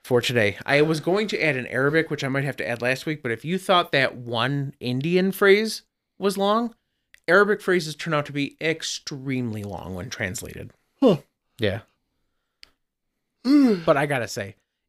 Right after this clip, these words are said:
Speaker 1: it was a treat to translate that last Swedish bunch.
Speaker 2: I'm sure. I'm sure it
Speaker 1: Yeah.
Speaker 2: was, yeah.
Speaker 1: Especially when, you know, I'm not really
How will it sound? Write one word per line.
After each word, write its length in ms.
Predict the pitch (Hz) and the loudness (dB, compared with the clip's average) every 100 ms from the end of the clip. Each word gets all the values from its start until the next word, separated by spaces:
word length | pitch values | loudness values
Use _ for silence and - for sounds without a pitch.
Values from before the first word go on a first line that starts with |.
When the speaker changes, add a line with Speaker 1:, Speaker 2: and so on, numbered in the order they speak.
| - | -4
Speaker 1:
it 60 | 170 | 0
was 180 | 160 131 | 0 0
a 60 | |
treat 360 | - - 120 95 | 0 4 4 2
to 100 | - | -2
translate 600 | - 110 107 104 101 - | 2 2 2 0 -2 0
that 180 | 110 - | 0 2
last 460 | 107 104 - - | 2 2 -4 -10
Swedish 340 | - 123 85 - | 0 2 0 -4
bunch. 180 | - 110 104 | -6 -6 -6
Speaker 2:
I'm 40 | |
sure. 280 | - 104 95 | -6 -6 -8
I'm 80 | 104 | -10
sure 240 | 123 113 | -8 -4
it 60 | 101 | -2
Speaker 1:
Yeah. 40 | |
Speaker 2:
was, 320 | 101 95 98 | -2 -4 -8
yeah. 280 | 95 98 98 - _ _ - | -10 -10 -12 -16 _ _ -4
Speaker 1:
Especially 360 | - 196 170 | 2 4 4
when, 240 | 156 147 143 | 2 2 0
you 80 | 143 | 0
know, 260 | 131 117 | 0 -2
I'm 180 | 123 143 | -4 -2
not 240 | 131 131 - | 0 0 -2
really 420 | 123 127 113 | -4 -2 -4